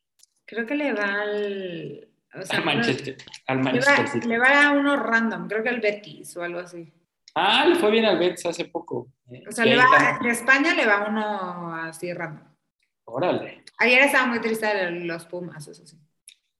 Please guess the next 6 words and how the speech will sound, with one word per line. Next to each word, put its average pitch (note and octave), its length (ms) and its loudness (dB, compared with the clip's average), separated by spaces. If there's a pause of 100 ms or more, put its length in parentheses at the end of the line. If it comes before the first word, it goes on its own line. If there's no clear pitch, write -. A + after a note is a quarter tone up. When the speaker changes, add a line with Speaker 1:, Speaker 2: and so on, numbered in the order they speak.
(420)
Speaker 2:
Ah, A#2 360 2
sí, A#2 280 0
ahorita A#2+ 300 -2
pasamos A2+ 460 -12
a A2 60 -10
eso, - 260 -20